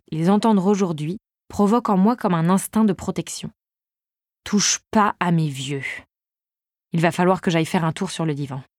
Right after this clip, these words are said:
Je ne dis plus un mot avant qu'il ait terminé de me palper le dos et donner son diagnostic. Un lumbago. J'avais raison. Les hypocondriaques sont les meilleurs médecins. Puis, je remets mes vêtements et le toise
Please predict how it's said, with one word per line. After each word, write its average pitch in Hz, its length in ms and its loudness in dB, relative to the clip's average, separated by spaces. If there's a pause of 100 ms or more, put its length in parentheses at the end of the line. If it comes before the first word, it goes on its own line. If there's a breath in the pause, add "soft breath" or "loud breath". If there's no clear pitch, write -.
(1300)
Je - 120 -2
ne 196 140 6
dis 190 160 4
plus - 260 -2
un 208 120 4
mot 185 260 4
avant 185 220 0
qu'il 175 160 -2
ait 165 60 0
terminé 208 440 4
de 190 100 2
me 160 140 2
palper 196 320 -2
le 175 140 0
dos 175 240 0
et 175 80 0
donner 175 240 2
son 180 160 -4
diagnostic. 151 680 -6 (840)
Un 175 200 2
lumbago. 185 460 2 (440)
J'avais 170 220 2
raison. 147 260 -4 (680)
Les 175 200 2
hypocondriaques 233 920 0
sont - 260 -2
les 226 100 4
meilleurs 247 460 2
médecins. 190 400 -4 (960)
Puis, 160 420 -4 (240)
je 170 140 -6
remets 233 300 4
mes 208 120 4
vêtements 175 540 0
et 180 80 -2
le 151 120 -4
toise 180 480 -2